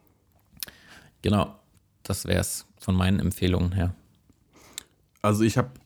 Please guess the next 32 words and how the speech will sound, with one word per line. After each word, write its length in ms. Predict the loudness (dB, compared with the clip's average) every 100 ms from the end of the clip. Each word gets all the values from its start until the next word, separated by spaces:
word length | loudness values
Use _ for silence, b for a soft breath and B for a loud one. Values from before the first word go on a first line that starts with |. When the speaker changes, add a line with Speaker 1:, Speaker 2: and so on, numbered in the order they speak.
| _ -16
Speaker 2:
wie 280 | -6 0 2
gesagt, 500 | 4 4 0 -4 -2
leider 520 | 2 4 6 4 2 -4 -2
keine 280 | 2 4
großen 360 | 2 -2 -2 -4
App-Empfehlungen. 580 | 0 2 4 6 6 6
Ich 100 | 4
mach 120 | 2
alles 240 | 2 0 0
mit 120 | 2
Lightroom 680 | 4 2 2 4 6 6 2 B B B B
und 560 | -2 2 2 2 0 -2 -12 -20 _ _ _ _ _ _ _ _ -12
ich 140 | -12
guck 180 | -6 -4
gerade 180 | 0 2
hier 140 | 4
nach 140 | 2 2
Lens 300 | 0 0 -2
Distortions. 800 | -12 -8 -2 0 0 -2 -8 -20 _ _ _ _ _ _ _ _ _ _
Okay, 260 | -12 -8 -10 -6
ah. 460 | -2 0 0 -2 -8 B B B B B B -8
Das 160 | -2
Speaker 1:
Die 80 | 2
Speaker 2:
ist 40 |
Speaker 1:
machen 240 | 2 2 2
auch, 280 | 0 -2 -10 -6
die 160 | 0
machen 200 | 2 2
auch 180 | 0 0
richtig 360 | 0 0 -6 -2
geil, 140 | 0
also 280 | 2 2 2